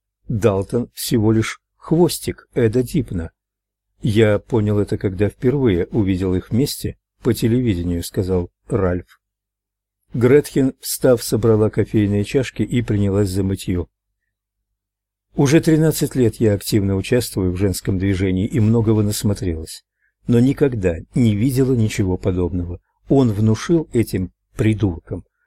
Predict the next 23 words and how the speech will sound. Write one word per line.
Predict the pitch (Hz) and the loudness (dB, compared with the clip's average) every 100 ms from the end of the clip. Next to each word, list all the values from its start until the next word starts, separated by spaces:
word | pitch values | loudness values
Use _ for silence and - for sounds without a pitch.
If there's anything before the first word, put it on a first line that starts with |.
| _ | _
что | - - 120 | -6 0 2
женщинам | 120 165 - 117 92 92 | 2 0 0 -2 -2 -4
в | |
Дерри | 90 107 82 76 - _ _ | 0 0 0 -8 -16 _ _
делают | 135 107 143 127 123 135 | -4 2 4 4 0 0
аборты | 113 135 139 113 | 0 0 0 -2
помимо | - 107 117 127 127 | 0 2 2 2 2
их | 127 127 - | -2 -6 -4
воли, | 110 104 85 82 - _ - | 0 0 0 -2 -10 _ -12
что | - - | -6 -2
половина | 120 135 131 135 131 127 | 2 4 4 2 2 2
из | 107 | 2
них | 117 113 | 0 2
даже | 123 107 | 2 2
не | 117 120 | 0 0
знает | 110 107 87 87 | 0 2 0 -2
о | 104 | -4
своей | - 110 95 | -2 -2 -2
беременности, | 92 104 131 160 98 82 - - | 0 0 2 2 0 -6 -12 -8
когда | 107 95 101 | -6 0 0
ночью | 98 156 - 87 - - - - | 2 0 -2 -8 -8 -18 -20 -4
появляется | 135 113 110 120 110 107 113 | 2 4 4 4 2 0 -6
Центурион | - 135 107 - 107 92 90 151 131 | 0 2 2 2 0 2 2 2 0